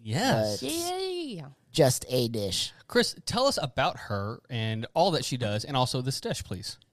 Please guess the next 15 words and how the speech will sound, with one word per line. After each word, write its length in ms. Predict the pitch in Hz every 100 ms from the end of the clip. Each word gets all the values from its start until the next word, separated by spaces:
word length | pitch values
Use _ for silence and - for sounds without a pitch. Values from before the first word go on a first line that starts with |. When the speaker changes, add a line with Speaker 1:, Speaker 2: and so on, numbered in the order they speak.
| _
Speaker 2:
Yeah, 220 | - -
so 420 | - - 185 156 131
my 320 | 143 151 220
wife, 460 | 175 190 117 123 - 131
Janelle 400 | 147 143 139 131
Safran, 580 | - 156 170 - 104 117 _ _ _ _
is 520 | 147 139 135 131 123 - _ _
a 460 | 127 127 120 120 117 - _ - 131 151 156
world-class 840 | 143 - - 135 117 104 - - _
chef. 640 | - - 104 76 - - _
Speaker 3:
Mm-hmm. 340 | 101 123 127 139
Speaker 1:
The 100 | 180
best. 420 | - - - -
Speaker 3:
Mm-hmm. 160 | 202 208
Speaker 2:
Like, 200 | 131